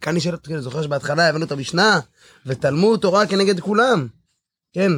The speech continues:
מסכת, אה, ביקורים מתחילה עם המשנה הזאת. שאלנו, לכאורה, מה...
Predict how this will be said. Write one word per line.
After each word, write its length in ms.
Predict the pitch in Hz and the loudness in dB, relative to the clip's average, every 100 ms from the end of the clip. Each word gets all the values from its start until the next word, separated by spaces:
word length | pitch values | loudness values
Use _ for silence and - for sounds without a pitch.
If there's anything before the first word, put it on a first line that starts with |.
| 117 | -2
מסכת, 340 | 160 139 131 | -4 -4 -4
אה, 160 | 135 131 | -6 -6
ביקורים 400 | 127 135 165 226 | -8 -2 2 2
מתחילה 360 | - 190 170 | 0 -2 -2
עם 60 | 160 | -4
המשנה 300 | 147 165 147 | -6 -6 -6
הזאת. 220 | 139 - 127 - - - _ - | -6 -10 -14 -14 -20 -20 _ -10
שאלנו, 640 | - 120 151 190 202 165 | -8 -2 2 2 4 2
לכאורה, 880 | 143 117 123 123 143 170 170 160 151 | 0 -6 -10 -4 2 4 4 2 0
מה... 840 | 135 139 156 156 156 156 147 139 | -4 -4 -2 -2 -4 -6 -8 -12